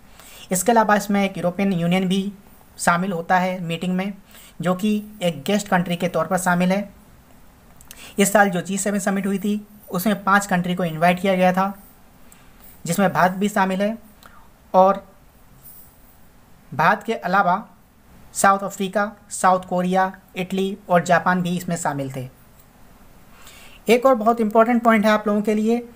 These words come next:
किन देशों को यूएनएससी के लिए चुना गया, which countries are elected to U N S C।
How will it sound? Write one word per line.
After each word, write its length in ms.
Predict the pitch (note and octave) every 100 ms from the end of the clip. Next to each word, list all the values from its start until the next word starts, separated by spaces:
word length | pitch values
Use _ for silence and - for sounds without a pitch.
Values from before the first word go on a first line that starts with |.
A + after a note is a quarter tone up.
| - - - - - - -
किन 220 | C#4+ C4+
देशों 320 | G3 G#3 - B3+
को 180 | C4 B3+
यूएनएससी 840 | F#3 A3+ B3 A#3+ - D4+ - A#3+
के 140 | A#3 G3+
लिए 120 | G#3+
चुना 240 | G#3 F3+
गया, 240 | D3 C3+ C#3+
which 260 | C#3 B3 A#3+
countries 460 | G#3 G3+ A#3 A#3+ A#3 -
are 140 | G3 G3
elected 480 | F3+ F#3+ A#3 A3+
to 160 | - G#3 F#3+
U 160 | F#3 G3+
N 180 | F#3 F#3+
S 180 | E3 -
C। 180 | - D3